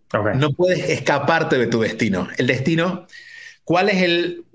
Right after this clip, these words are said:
Speaker 2: el, la ansiedad que tenemos los seres humanos mal enfocada con el destino? Es que en vez de preguntarnos para qué vine,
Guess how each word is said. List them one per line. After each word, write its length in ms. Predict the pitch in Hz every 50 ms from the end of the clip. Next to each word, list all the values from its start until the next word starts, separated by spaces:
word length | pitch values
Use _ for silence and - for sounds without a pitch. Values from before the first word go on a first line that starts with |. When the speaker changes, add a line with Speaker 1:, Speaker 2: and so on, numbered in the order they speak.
| - - -
Speaker 2:
el, 520 | - 135 127 127 127 127 131 131 - 131
la 140 | 131 135 131
ansiedad 680 | 131 135 131 131 - 139 131 131 131 147 151 151 151 151
que 120 | 147 139
tenemos 360 | 127 127 120 113 135 143 143
los 140 | 135 127 127
seres 260 | - 139 135 135 135
humanos 540 | 139 123 131 135 131 135 135 131 135 131 131
mal 180 | 123 120 120 120
enfocada 540 | 123 123 123 - 120 117 - 135 131 131 131
con 120 | 131 117
el 100 | 117 113
destino? 580 | 120 123 117 - 196 170 135 110 98 95 - - _ _ _ - - - - _ _ _ _
Es 160 | - 151 139
que 120 | - 160 147
en 120 | 135 139
vez 200 | 135 156 170 160
de 240 | 185 190 185 190 -
preguntarnos 760 | - 165 143 139 135 135 131 131 170 160 147 147 143 131 131
para 260 | - 131 123 120 120
qué 320 | - 151 151 160 160 160 -
vine, 680 | 107 107 139 156 156 147 131 131 151 202 220 220 -